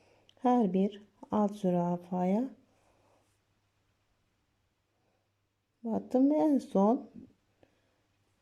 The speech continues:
en son yapmış olduğum kirpiğin içine batıp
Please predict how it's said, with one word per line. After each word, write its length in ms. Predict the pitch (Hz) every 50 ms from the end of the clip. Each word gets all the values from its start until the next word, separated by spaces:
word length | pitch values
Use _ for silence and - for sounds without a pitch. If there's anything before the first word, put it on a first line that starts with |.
| _ _ -
en 180 | 277 262 247 220
son 200 | 226 - 202 185
yapmış 420 | 185 185 - - - - - -
olduğum 540 | 185 180 175 175 185 202 214 240 294 311 - - -
kirpiğin 460 | - - 220 202 208 - 202 196 190 185
içine 420 | 185 - - 190 180 185 180 -
batıp 580 | 214 214 214 214 - 254 262 285 302 - -